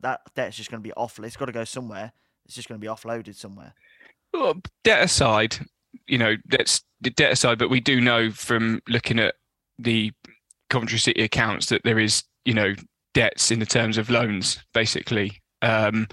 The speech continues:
Speaker 2: and interest that was payable on, on those from, from what I could see. Um, that, that aside, I think the big f-, issue that we've had this season with the,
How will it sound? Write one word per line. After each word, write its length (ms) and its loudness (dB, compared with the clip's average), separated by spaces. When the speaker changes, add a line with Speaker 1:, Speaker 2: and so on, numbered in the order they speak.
Speaker 2:
and 140 2
interest 480 2
that 140 2
was 120 0
payable 520 2
on, 260 0
on 180 2
those 480 0
from, 280 -4
from 200 -6
what 140 -2
I 80 -2
could 160 -8
see. 420 0
Um, 380 2
that, 260 2
that 220 4
aside, 720 2
I 60 0
think 220 0
the 180 -2
big 160 0
f-, 140 -16
issue 300 2
that 120 2
we've 140 0
had 240 0
this 160 0
season 680 0
with 200 -2
the, 360 2